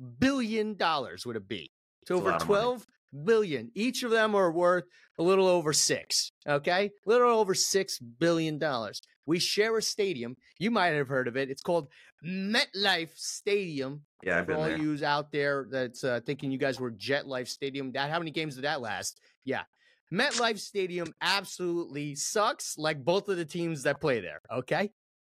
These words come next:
Speaker 1: All right? MetLife Stadium is absolutely terrible. And this, and it's not just me screaming from the rafters here, "MetLife Stadium sucks." There was a poll recently done where MetLife Stadium was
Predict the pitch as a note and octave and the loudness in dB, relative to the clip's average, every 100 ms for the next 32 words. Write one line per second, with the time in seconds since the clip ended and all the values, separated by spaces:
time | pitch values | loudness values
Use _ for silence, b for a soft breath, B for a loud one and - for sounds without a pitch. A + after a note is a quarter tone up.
0 | C3+ C3+ F3+ G#3+ A2+ C3 D#3+ G#3+ - - | -2 0 0 -2 -6 -4 -2 -2 -4 -6
1 | F#3 F#3 F3+ - E3 D3+ D3 C#3+ B2+ A2 | 0 0 0 -6 -6 -6 -6 -6 -10 -10
2 | A2+ C3+ C3 - C3+ C3 C3 A#2 A#2 C3 | -4 -4 -4 -8 -6 -6 -6 -8 -4 -2
3 | A#2+ G2+ F2 - F3+ G3 C#4 G3+ - F#3+ | -2 -4 -8 -4 -4 0 -2 -4 -4 -2
4 | G3+ - A3 A3+ C4 B3+ B3 G3+ G3+ A#3 | -2 -2 -4 -2 0 0 0 -2 0 0
5 | D3+ D3 - - G#3+ G3 F3+ F#3 D#3 E3+ | 0 -2 -8 -4 0 0 -2 -4 -2 0
6 | F3 - C#3 C3 B2 A#2 _ - D#3+ A#2+ | 0 -2 -6 -2 -4 -4 _ -6 -4 -2
7 | C#3 C3 C#3+ C3+ B2+ - D#3+ B2+ - - | -2 -2 -4 -2 -4 -2 -2 -2 -8 2
8 | C4+ B3+ G#3 - C4 B3 F3 D3+ D3+ C#3+ | 2 4 0 4 8 8 6 4 2 0
9 | C3+ C3+ B2+ b b C#3+ D3 F3+ - b | 0 -2 -2 b b 0 2 0 -8 b
10 | b b D#3+ F#3 F#3 G#3 B3 A3+ A#3 A#3+ | b b 0 2 2 0 -2 0 -2 -2
11 | - C4+ C#4 A3 A3+ A#3+ _ _ _ _ | -2 -2 0 2 2 0 _ _ _ _
12 | D#3+ G#3+ A3 F#3+ | 2 4 4 2